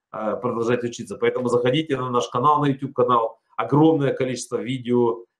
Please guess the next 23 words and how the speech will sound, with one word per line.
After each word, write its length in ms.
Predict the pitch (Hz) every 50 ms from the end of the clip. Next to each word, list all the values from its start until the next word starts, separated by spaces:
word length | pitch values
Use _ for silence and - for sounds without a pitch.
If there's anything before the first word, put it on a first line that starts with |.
| _
как 220 | - 131 127 123 123
определять 520 | 123 123 120 113 117 117 123 123 120 -
правильные 380 | - 123 120 117 113 113 113 113
уровни, 320 | 117 123 127 123 113 107
как 220 | - - 120 - -
проводить. 400 | 120 117 113 113 110 104 95 _
Плюс 220 | - 139 135 -
не 60 | 123 113
забывайте, 380 | 117 120 113 135 135 135 123
дорогие 300 | 110 117 107 101 104 104
друзья, 380 | 104 110 107 101 104 98 - - _ _ _ _ _ _ -
каждый 400 | - 147 151 151 147 147 135 -
понедельник, 580 | 127 120 120 113 110 135 143 147 139 120 -
то 60 | 120
есть 120 | 113 104 -
два 220 | 110 127 127 127
раза 300 | 120 123 117 - 110 -
в 80 | - 117
месяц, 420 | 123 135 131 - 135 120 - - _ _ _ _ _
у 60 | - 104
нас 320 | 113 113 113 110 - -
есть, 420 | 104 107 110 104 - - _ _ -
э, 340 | 104 104 104 98 98 98